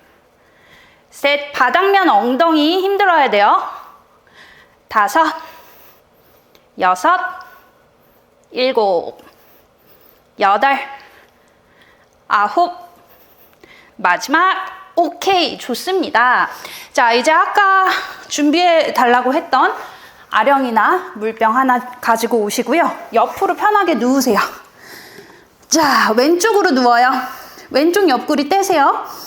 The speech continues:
이제 팔 운동을 할 거라서 두 다리는 그냥 두 무릎을 포개 놓으세요. 대신 옆구리만 확실하게 들어주기. 무게를 하나 손으로 집으시고요. 팔뚝을 옆구리 옆에 딱 붙일까요? 오른손을. 자, 붙여놓고 그냥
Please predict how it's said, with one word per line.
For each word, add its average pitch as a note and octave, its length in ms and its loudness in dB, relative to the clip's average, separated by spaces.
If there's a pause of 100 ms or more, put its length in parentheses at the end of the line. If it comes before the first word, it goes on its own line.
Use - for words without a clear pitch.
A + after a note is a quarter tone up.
(240)
이제 C#4 180 0
팔 A4 240 0
운동을 G4+ 400 2
할 F4+ 140 2
거라서 D4+ 520 2
두 D4 180 -2
다리는 C4+ 400 2
그냥 B3 260 2
두 B3 120 -4
무릎을 A#3 400 -2
포개 G#4 280 0
놓으세요. A3+ 480 2 (160)
대신 C4 240 0
옆구리만 D#4+ 540 2
확실하게 D#4+ 440 2
들어주기. A#3+ 720 0 (440)
무게를 F4+ 420 2
하나 F#4 240 4
손으로 G4 380 2
집으시고요. B3+ 800 0 (280)
팔뚝을 G4 840 0
옆구리 A#3+ 340 0
옆에 A#3+ 180 -4
딱 D#4 180 -2
붙일까요? B3 680 0
오른손을. A#3 600 0 (840)
자, B3 200 -2
붙여놓고 D4+ 580 0
그냥 C#4 340 0